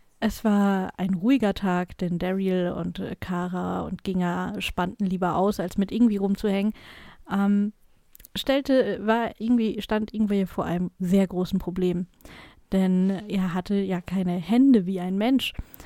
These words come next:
Aber einer der Lehrlinge auf dem Akademiegelände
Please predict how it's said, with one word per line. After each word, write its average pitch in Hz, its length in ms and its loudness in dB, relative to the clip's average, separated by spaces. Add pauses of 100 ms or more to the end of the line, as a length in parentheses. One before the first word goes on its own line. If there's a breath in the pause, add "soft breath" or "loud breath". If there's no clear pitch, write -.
(400 loud breath)
Aber 254 760 0
einer 220 380 2
der 190 520 -2
Lehrlinge 202 600 2
auf 190 100 -6
dem 190 260 -2
Akademiegelände 196 1400 0